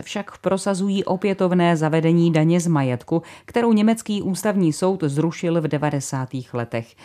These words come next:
I kdyby takový poplatek odváděla jen menšina, spousta Němců by se každý rok topila v papírování, protože by si museli nechat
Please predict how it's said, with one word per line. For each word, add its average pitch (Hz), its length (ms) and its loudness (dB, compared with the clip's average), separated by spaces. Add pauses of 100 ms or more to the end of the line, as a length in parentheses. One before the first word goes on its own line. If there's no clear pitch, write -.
(260)
I 196 100 0
kdyby 233 220 2
takový 214 340 0
poplatek 185 480 -2
odváděla 180 540 0
jen 175 220 2
menšina, 143 580 0 (220)
spousta 247 400 -6
Němců 226 440 2
by 226 100 0
se 214 160 -4
každý 202 500 -4
rok 214 280 -6
topila 208 440 -2
v - 60 -14
papírování, 156 840 0
protože 196 340 -4
by 196 120 -2
si 190 140 -4
museli 175 420 0
nechat 170 340 -2